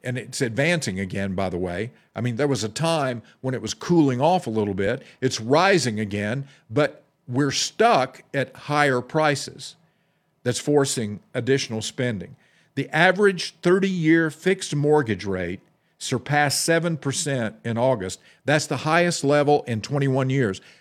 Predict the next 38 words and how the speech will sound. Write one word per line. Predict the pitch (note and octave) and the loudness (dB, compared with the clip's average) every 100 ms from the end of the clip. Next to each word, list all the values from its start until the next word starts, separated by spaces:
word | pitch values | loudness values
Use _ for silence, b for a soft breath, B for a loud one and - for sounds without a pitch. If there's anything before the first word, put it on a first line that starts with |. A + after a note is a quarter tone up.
| b | b
That's | A2 F3 F3 | 0 0 -2
going | C3 D#3 D3 D3 C#3+ | -4 -2 -2 -4 -6
to | - A#2+ A#2 - | -2 -2 -2 -6
eventually | A2 G2 F3+ F#3 - G#2 G#2+ | -6 -2 0 0 -4 -2 -2
stall | - - D#3 C3+ A#2 | -4 2 4 4 2
the | B2+ | 0
ho-, | A2 C#3 - | 0 -2 -2
the | G#2+ A2+ | -4 0
housing | C#3 C#3 G#2+ | 2 2 0
market. | F#2+ F2 - - b b b b | -2 -6 -10 -16 b b b b
Uh, | G2 G2 | -8 -8
home | - C#3 D3 | -4 -4 -2
sales | C3+ C#3+ C3 A2 | 0 0 0 -2
are | A2 | -2
already | C3 D3 D#3 D#3+ | 2 4 4 2
beginning | B2+ A2+ B2 A2 | 0 -2 -2 -2
to | G#2 | -4
cool | - B2+ A2 | 0 2 4
off, | A2 G#2+ A2 B B - | 2 0 -4 B B -10
but | G#2+ | -4
you | E3+ | 2
get | G3+ | 2
up | E3+ C3 | 2 -2
to | B2 | -4
seven | - D#3 C#3+ | 0 0 0
percent | G#2+ A#2+ - C3 - | -4 -4 -2 -4 -4
plus | - B2+ D3+ E3 | 0 2 2 0
for | - A#2+ | -2 0
a | G#2+ | 2
mortgage, | A2 A#2+ C3+ G3+ G#3+ - b b b | 2 2 2 -2 -6 -20 b b b
and | A2+ B2 A#2 - | -6 -6 -6 -2
people | D#3+ F#3 | -2 -2
are | G#3 | -4
gonna | D3 D3 C3+ - | -4 -6 -6 -6
think | D#3 D3 | -6 -6
twice | B2 E3+ G#3+ D#3+ D3 - - b b b b - | -6 -2 0 2 0 -4 -10 b b b b -4
before | B2+ - C#3+ C#3+ | -4 0 0 2
they | C3+ B2+ B2+ | 2 2 -2